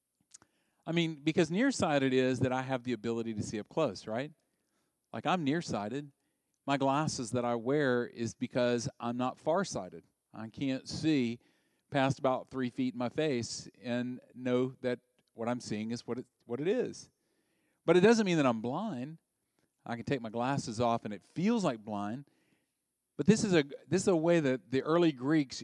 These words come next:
used to, it's a, a saying that they had that actually implies that someone has willingly, voluntarily closed their eyes. Meaning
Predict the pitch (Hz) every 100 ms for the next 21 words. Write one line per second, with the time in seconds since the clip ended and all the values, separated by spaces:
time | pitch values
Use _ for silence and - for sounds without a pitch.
0 | - 120 143 147 - - 131 123 120 110
1 | 120 135 - 123 - - 170 185 175 156
2 | 127 120 120 110 120 117 117 - _ _
3 | - 139 131 165 - 202 185 135 - -
4 | 139 139 135 123 110 95 - 135 139 135
5 | 135 127 113 101 101 123 151 170 165 165
6 | 170 - _ _ _ 110 131 143 135 120
7 | - 160 160 160 120 107 104 - _ _
8 | - - 120 120 113 107 101 90 87 -
9 | - _ _ _ _ _ _ _ _ _
10 | _ _ _ - 147 165 156 151